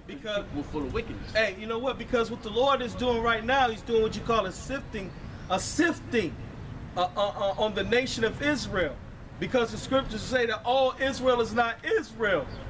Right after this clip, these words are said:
Speaker 2: So what the Heavenly Father is doing, he's sifting, he's sifting out the real Israelites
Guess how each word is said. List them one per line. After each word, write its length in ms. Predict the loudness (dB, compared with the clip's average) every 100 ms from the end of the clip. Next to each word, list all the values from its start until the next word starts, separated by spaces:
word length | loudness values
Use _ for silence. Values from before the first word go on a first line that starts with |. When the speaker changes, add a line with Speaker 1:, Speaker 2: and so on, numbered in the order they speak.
| -10 -10 2
Speaker 2:
So 100 | 2
what 100 | 4
the 80 |
Heavenly 220 | 4 4 0
Father 420 | 2 2 2 -4
is 80 | -8
doing, 300 | -8 -6 -4
he's 140 | -4
sifting, 520 | 2 2 2 -6 -6 -6 -8 -4
he's 140 | -2 0
sifting 440 | 2 2 2 4
out 160 | 4 2 -4 -4
the 80 |
real 280 | 2 4 4 4
Israelites 640 | 2 2 4 2 2 -8